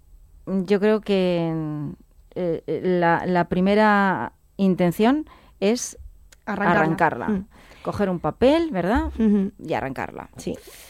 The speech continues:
Speaker 1: Eh, ¿no?
Speaker 2: No, <laughs> no, porque
Speaker 1: Prohibido.
Speaker 2: la garrapata lo que hace cuando pica es que introduce la cabeza debajo de la piel.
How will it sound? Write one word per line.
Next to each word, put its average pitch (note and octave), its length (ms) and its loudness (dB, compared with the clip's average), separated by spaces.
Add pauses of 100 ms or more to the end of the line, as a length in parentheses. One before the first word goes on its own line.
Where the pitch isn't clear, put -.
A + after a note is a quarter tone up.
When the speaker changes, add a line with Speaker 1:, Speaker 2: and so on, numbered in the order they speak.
(300)
Speaker 1:
Eh, A#2+ 180 -8
¿no? F3 220 -4
Speaker 2:
No, A#3 360 4
<laughs> - 460 -2
no, A3+ 300 2
porque A3 180 6
Speaker 1:
Prohibido. G3+ 360 6 (340)
Speaker 2:
la A3 160 2
garrapata A3 400 0
lo C4+ 100 0
que A#3+ 80 -4
hace A#3+ 160 -2
cuando B3+ 240 0
pica A3 400 -2
es G#3+ 140 -8
que G#3+ 320 -2
introduce G3+ 400 -2
la A3 80 0
cabeza G#3 320 -4
debajo G3+ 320 -4
de G#3 80 -2
la F#3 160 -2
piel. A3+ 260 -8